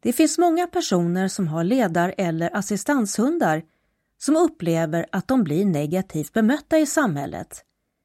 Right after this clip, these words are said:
Det har slagits fast i den nyutkomna undersökningen Hindrad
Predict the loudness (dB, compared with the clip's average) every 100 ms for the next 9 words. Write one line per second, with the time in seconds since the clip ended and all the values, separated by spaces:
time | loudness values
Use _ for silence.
0 | _ _ _ 0 2 4 2 2 2 2
1 | -4 -4 -4 -4 -10 -4 0 2 4 2
2 | 0 0 0 2 2 2 0 -2 -4 -6
3 | -4 -4 -2 -2 -4 -8 _ 0 2 4
4 | 0 -2 -2 -2 -4